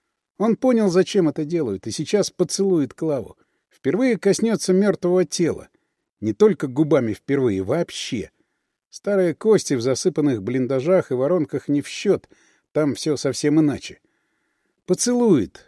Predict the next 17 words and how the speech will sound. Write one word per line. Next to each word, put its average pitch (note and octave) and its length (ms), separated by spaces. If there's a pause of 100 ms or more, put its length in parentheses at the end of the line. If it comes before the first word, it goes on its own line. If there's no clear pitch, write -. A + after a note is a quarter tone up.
(100)
вот A#2+ 320
только... A3 460 (760)
Кирилл A3 340
искоса F#3+ 640
боковым D3+ 460
зрением, D#3+ 640 (180)
мельком D3+ 680
взглянул C3+ 520
на E3 300
залитое D3+ 560
густой B2+ 460
тенью E3+ 500
нечто, E3+ 580 (600)
недавно C#3+ 600
бывшее C#3+ 560
девичьим A#2+ 560
лицом. B2 460